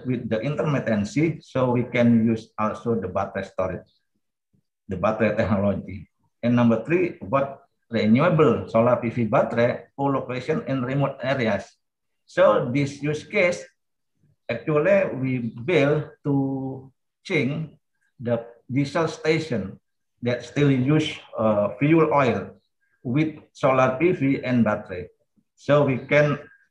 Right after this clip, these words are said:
reduce fuel oil consumption, we can increase, increase the renewable energy penetration. And at the same time,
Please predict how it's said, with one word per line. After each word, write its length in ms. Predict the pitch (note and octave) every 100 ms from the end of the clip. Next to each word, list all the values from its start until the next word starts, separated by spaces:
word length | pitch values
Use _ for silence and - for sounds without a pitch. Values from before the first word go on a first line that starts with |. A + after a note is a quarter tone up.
| _
reduce 420 | B2+ A#2 A2+ D#3+ -
fuel 260 | - D3 C#3
oil 260 | B2+ C#3+ C#3
consumption, 880 | C3+ C3+ B2+ B2+ A#2+ E3+ A3 A3+ -
we 140 | C#3
can 400 | - C#3 C#3 - _ _ _ _
increase, 420 | D3+ - D3+ D3 - _ -
increase 480 | D#3 - D#3 D#3 A2+
the 480 | A2+ A2 - C2+
renewable 400 | A2+ A2+ E3 E3+
energy 400 | - B2+ A#2+ A2
penetration. 800 | A2 A2+ B2 G2+ A2 G#2+ - F#2+ - _ _ _ _
And 220 | A2 A2+ A2+
at 100 | G#2+
the 80 |
same 300 | A2+ C#3+ G#3+
time, 220 | C3 A#2+